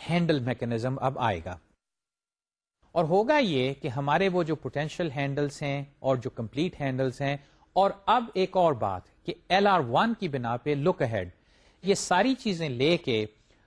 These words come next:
ہم جو پاسبل ہینڈلز ہیں ان کو لیں گے،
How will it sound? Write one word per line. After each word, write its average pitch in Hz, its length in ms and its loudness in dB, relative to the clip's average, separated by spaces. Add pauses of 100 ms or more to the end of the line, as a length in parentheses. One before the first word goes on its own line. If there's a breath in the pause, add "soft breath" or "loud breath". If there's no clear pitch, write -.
ہم 196 340 0 (140)
جو 135 160 -6 (120)
پاسبل 180 420 0 (100)
ہینڈلز 160 480 0
ہیں 131 240 -4 (220)
ان 180 140 -2
کو 160 160 -2
لیں 123 300 -6
گے، 190 140 -2